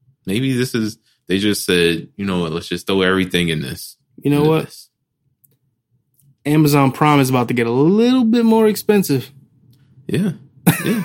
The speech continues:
Speaker 1: They about to throw that dollar up.
Speaker 2: <laughs>
Speaker 1: They about to start, they, you about to see 'em.
Speaker 2: They have to.
Speaker 1: It's
Speaker 2: I mean,
Speaker 1: probably
Speaker 2: they
Speaker 1: gonna go, like, two dollars.
Speaker 2: Yeah.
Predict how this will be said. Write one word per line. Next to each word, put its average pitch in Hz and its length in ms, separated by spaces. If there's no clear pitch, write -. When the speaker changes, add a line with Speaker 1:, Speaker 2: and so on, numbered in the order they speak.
Speaker 1:
They - 60
about 156 180
to - 80
throw 151 160
that 139 160
dollar 135 420
up. - 640
Speaker 2:
<laughs> - 520
Speaker 1:
They - 60
about 123 120
to 131 60
start, 110 460
they, 110 280
you 107 120
about 143 180
to 135 80
see 117 240
'em. 127 260
Speaker 2:
They 135 100
have 180 260
to. 127 200
Speaker 1:
It's 123 80
Speaker 2:
I 95 60
mean, 139 160
Speaker 1:
probably 113 140
Speaker 2:
they - 20
Speaker 1:
gonna 110 160
go, 113 140
like, 113 240
two 123 160
dollars. 95 540
Speaker 2:
Yeah. 127 260